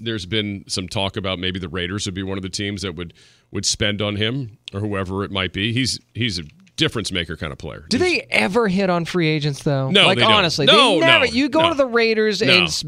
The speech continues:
Speaker 2: something bad's
Speaker 1: Yeah.
Speaker 2: gonna happen.
Speaker 1: Right. Look, and it, we're saying this as fans of another team that never hits on free
Speaker 2: Right,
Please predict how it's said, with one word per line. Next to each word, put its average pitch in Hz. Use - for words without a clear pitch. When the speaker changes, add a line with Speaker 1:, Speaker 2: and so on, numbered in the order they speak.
Speaker 2:
something 240
bad's 127
Speaker 1:
Yeah. 123
Speaker 2:
gonna 110
happen. 101
Speaker 1:
Right. 196
Look, 156
and 139
it, 147
we're 151
saying 143
this 127
as 123
fans 127
of 113
another 147
team 117
that 104
never 110
hits 98
on 92
free 294
Speaker 2:
Right, 285